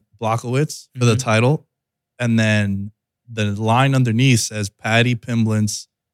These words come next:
Speaker 1: pay-per-view debut.
Speaker 2: <laughs>
Speaker 1: Not against Jared Gordon. Like, yo, you're not even
Speaker 2: Yeah.
Speaker 1: showing love to our boy.
Speaker 2: Yeah, man.
Speaker 1: And,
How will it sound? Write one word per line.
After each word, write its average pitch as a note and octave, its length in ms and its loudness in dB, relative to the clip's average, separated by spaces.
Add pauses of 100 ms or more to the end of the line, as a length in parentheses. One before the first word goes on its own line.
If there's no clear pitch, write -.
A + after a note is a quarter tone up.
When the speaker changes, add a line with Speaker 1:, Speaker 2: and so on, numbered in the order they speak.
(340)
Speaker 1:
pay-per-view A2+ 540 0
debut. G#2 600 2 (400)
Speaker 2:
<laughs> C#3+ 420 -2
Speaker 1:
Not G3 400 6
against F#3+ 420 2
Jared E3 420 4
Gordon. D3 480 4
Like, B2 260 0
yo, D#3+ 160 6
you're D3+ 180 4
not G3+ 200 6
even F#3 380 -2
Speaker 2:
Yeah. D#3+ 240 -2
Speaker 1:
showing D#3 360 2
love F3 300 2
to D#3+ 120 0
our C#3 140 4
boy. A#2+ 320 4
Speaker 2:
Yeah, C#3+ 220 2
man. A2+ 540 2
Speaker 1:
And, B2+ 280 4